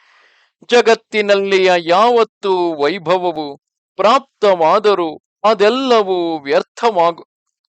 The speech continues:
ವ್ಯರ್ಥವಾಗುವುದು, ಅದೆಲ್ಲವೂ ಶ್ರೀರಾಮನ ಹೊರತಾಗಿ ನಿಶ್ಚಿತವು.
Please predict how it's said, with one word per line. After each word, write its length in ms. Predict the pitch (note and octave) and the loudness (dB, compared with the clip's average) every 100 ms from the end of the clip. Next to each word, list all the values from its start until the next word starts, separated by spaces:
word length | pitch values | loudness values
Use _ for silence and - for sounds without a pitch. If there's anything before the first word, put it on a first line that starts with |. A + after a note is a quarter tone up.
| _ | _
ವ್ಯರ್ಥವಾಗುವುದು, 1120 | D#3+ A3 - - B3+ A3 G3+ F#3 F3+ F3 E3 D#3 | -2 -2 -2 -2 0 2 2 0 -2 -4 -4 -4
ಅದೆಲ್ಲವೂ 760 | D3 D3+ E3 G#3 G3+ E3 D#3+ C#3 _ _ | -4 0 -2 0 -2 -2 -4 -10 _ _
ಶ್ರೀರಾಮನ 840 | - F3+ A#3+ A#3 G3 F3+ E3 D#3 D3+ | -20 -8 -6 -2 0 0 0 -2 -2
ಹೊರತಾಗಿ 920 | C3+ D3 D#3 G3 E3+ D#3+ D3+ D3 C#3 | -4 -2 -2 -2 0 -2 -2 -6 -8
ನಿಶ್ಚಿತವು. 720 | C3 C3 - F3+ D3 C#3 C3 | -10 -14 -14 -12 -8 -8 -8